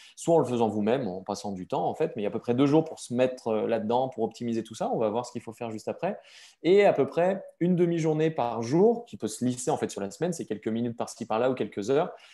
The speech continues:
et c'est du vrai temps bien investi, puisque, comme vous l'avez compris, ça peut être extrêmement rentable.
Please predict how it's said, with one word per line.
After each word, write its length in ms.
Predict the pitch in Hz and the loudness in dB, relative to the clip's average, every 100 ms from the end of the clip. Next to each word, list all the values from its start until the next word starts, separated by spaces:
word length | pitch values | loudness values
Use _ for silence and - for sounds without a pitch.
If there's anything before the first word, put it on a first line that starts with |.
| _ | _
et 80 | 117 | -10
c'est 220 | - 170 | -2 -2
du 280 | 143 120 113 | -2 -4 -2
vrai 220 | 113 135 | 0 -2
temps 420 | 135 156 165 170 | 0 0 0 -2
bien 320 | 120 117 170 165 | -6 -4 -2 0
investi, 400 | 151 135 120 _ _ - 185 208 | 2 2 0 _ _ -12 -4 -4
puisque, 260 | 170 - 139 | -4 -4 -2
comme 160 | 135 | -2
vous 60 | 107 | 2
l'avez 120 | 107 | 0
compris, 300 | 107 98 151 | 0 -8 -8
ça 120 | 156 | -6
peut 100 | 123 | -6
être 100 | 127 - | -6 -6
extrêmement 720 | 151 - - 113 127 151 - | -10 -10 -10 -6 -6 -8 -10
rentable. 540 | 104 107 117 107 101 | -10 -6 -6 -6 -10